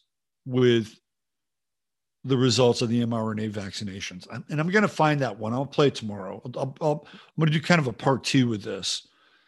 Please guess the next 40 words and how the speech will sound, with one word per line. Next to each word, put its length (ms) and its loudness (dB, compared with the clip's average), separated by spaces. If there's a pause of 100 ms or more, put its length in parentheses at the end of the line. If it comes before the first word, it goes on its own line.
(240)
so 180 0
I 60 8
can 220 0
find 360 0
some 200 -2
more 220 2
examples, 560 -4
even 200 -6
though 140 -4
there's 160 -10
plenty 280 -2
of 80 -6
examples 460 -10
out 200 -10
there. 260 -12 (640)
This 180 4
one 220 6
with, 200 6 (140)
with 160 2
Paul 320 6
Reider 420 2
is 100 -2
significant. 520 -4
He 80 -4
got 200 -2
the 60 -8
booster 440 0
the 60 -8
day 200 -2
before. 540 -10 (1300)
He 120 -8
had 120 -4
blood 280 2
clots 280 -6
in 60 -10
his 80 -12
brain. 400 -12 (500)
That's 200 -4
what 80 -6
happened. 400 -10